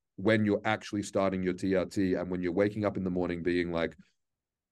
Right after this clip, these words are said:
'What could I do today to get myself further from where I am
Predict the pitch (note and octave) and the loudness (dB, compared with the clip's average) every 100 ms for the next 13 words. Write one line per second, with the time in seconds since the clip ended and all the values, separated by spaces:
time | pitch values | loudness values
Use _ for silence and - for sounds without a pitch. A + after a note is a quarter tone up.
0 | _ _ - G#2 C3+ D#3 C3+ B2 A2+ A#2 | _ _ -2 2 4 4 4 6 6 4
1 | A#2 F#2+ F#2 F2+ F#2 - G#2 G#2+ G#2+ A2+ | 4 4 4 4 0 -2 -2 -2 -2 -2
2 | G2 - G2 G2+ G2+ F2 F2+ G2 G#2 F#2 | -2 0 2 2 -2 -4 0 2 4 2
3 | F2 F2 | 0 -6